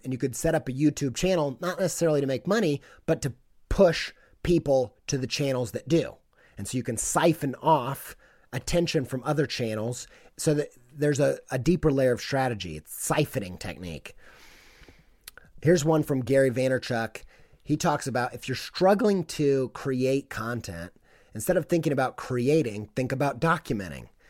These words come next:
You know, people love to watch the story of someone growing and getting better and, and, and, and go along for the journey, not just after they've all figured it out.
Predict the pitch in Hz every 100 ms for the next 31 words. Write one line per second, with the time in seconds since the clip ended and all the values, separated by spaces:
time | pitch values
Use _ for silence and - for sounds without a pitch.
0 | - - _ 117 123 - - 180 175 156
1 | 123 135 143 135 117 - 131 107 113 113
2 | - - 104 - 139 143 127 110 101 101
3 | - - 120 113 107 107 90 87 107 127
4 | 120 104 92 98 101 104 107 107 87 120
5 | 117 95 - 101 101 98 - - 110 104
6 | 107 107 98 - 101 101 104 101 - 104
7 | 104 - - 156 147 135 135 - 123 117
8 | 180 139 143 147 135 - 123 123 131 120
9 | 113 117 117 - 104 110 104 101 123 -
10 | -